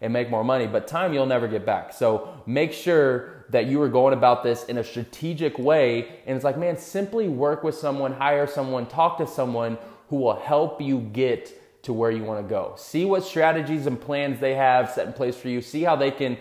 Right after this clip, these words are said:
kinda tailor it to your needs and where you're currently at. And that'll save you a heck of a lot of time,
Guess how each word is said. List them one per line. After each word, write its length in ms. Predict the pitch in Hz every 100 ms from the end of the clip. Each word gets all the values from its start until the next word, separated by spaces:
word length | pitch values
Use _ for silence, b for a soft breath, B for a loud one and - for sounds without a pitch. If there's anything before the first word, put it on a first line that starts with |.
| B B
kinda 200 | - 135
tailor 420 | 117 156 151 156 143
it 100 | 147
to 100 | 131
your 260 | 139 151
needs 380 | 147 147 143 120
and 120 | 123
where 100 | 127
you're 120 | 135 135
currently 460 | 139 123 120 120
at. 460 | 117 117 - - -
And 80 | 113
that'll 140 | 131
save 300 | 135 135 120
you 100 | 117
a 40 | 110
heck 200 | 131 143
of 100 | 131
a 40 |
lot 220 | 131 123
of 100 | 117
time, 480 | 127 117 104 104